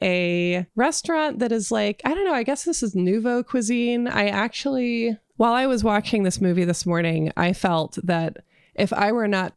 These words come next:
too old and, and tired to become a YouTuber, I would cook th-, all the foods of American Psycho, and that would be my thing that I did, because just, like, I'm convinced that in the same way that Bret Easton Ellis has said that there's supposed to be some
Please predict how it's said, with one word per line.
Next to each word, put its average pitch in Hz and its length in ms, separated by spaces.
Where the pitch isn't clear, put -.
too 196 300
old 196 380
and, 170 240
and 170 200
tired 170 520
to 170 120
become 175 340
a 165 100
YouTuber, 160 840
I 185 140
would 185 180
cook - 280
th-, 156 180
all 170 180
the 170 60
foods 165 320
of 160 140
American 156 420
Psycho, 151 680
and 160 160
that 156 140
would 160 120
be 160 120
my 147 160
thing 147 280
that 147 100
I 143 100
did, 143 240
because 160 320
just, - 240
like, 151 380
I'm 254 140
convinced 277 340
that 233 80
in 190 80
the 190 80
same 185 240
way 170 120
that 165 160
Bret 170 140
Easton 170 240
Ellis 160 260
has 160 140
said 160 220
that 165 120
there's 165 200
supposed 160 340
to 170 60
be 156 200
some 156 480